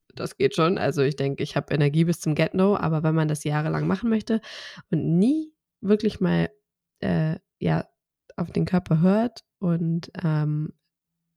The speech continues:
wirklich dem auch mal vielleicht eine Woche Urlaub oder Kranksein gibt,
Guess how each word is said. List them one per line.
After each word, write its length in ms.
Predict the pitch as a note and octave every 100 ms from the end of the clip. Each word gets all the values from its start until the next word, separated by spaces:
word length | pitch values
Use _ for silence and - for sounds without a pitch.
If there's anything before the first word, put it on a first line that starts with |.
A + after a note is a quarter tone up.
| _ -
wirklich 380 | F3+ E3+ - -
dem 160 | E3
auch 160 | D#3+ E3
mal 180 | D#3+ D#3
vielleicht 380 | - D#3+ D3
eine 80 | D#3
Woche 480 | D#3 - D#3 D3 - _ _ _ _ _ _ _ _ _ _
Urlaub 520 | F#3+ G3 E3 F3+ - _ _ -
oder 300 | E3 D3 D3
Kranksein 800 | - - F#3+ G#3 D#3 D3 D3 D3
gibt, 360 | F3 A3+ -